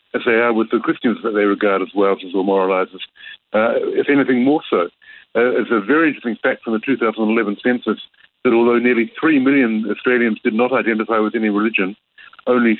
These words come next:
sixty-five thousand called themselves atheists, fewer than called themselves Jedi Knights. And that is probably because of the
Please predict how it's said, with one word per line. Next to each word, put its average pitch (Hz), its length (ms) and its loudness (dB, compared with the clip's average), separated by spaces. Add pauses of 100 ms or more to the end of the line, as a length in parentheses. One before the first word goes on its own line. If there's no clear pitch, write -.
(120)
sixty-five 131 580 -2
thousand 123 340 -2
called 117 200 -2
themselves 104 400 -2
atheists, 117 400 -2 (560)
fewer 151 180 2
than 120 120 0
called 120 240 0
themselves 110 360 -4
Jedi 110 240 2
Knights. 107 300 -2 (840)
And 120 160 0
that 123 100 2
is 107 100 -6
probably 127 300 0
because 107 340 -2
of 104 140 -2
the 101 120 -4